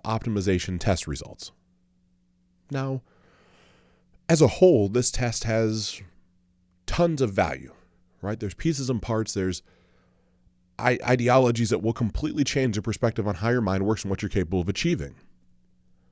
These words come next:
But there's a section in the test where we get really clear on the things that you'd like to achieve.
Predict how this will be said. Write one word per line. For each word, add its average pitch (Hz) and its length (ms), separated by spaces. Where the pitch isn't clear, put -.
But 117 80
there's 139 140
a 135 60
section - 520
in 120 140
the 117 80
test 90 500
where 117 180
we 120 140
get 120 160
really 170 300
clear 117 400
on 90 400
the 110 120
things 160 480
that 117 120
you'd 101 300
like 104 240
to 101 260
achieve. - 640